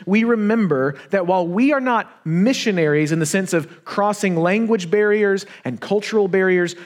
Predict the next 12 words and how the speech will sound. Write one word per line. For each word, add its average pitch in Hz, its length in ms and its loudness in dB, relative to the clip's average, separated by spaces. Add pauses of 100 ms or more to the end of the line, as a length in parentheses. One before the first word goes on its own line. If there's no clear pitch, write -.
to - 80 -2
bring 185 360 0
the 220 80 0
gospel 185 420 -2
to 170 160 0
a 160 40 2
place 165 320 -2
where 151 120 0
it 135 40 -2
is 139 100 -8
not 160 260 -4
present, 175 600 -2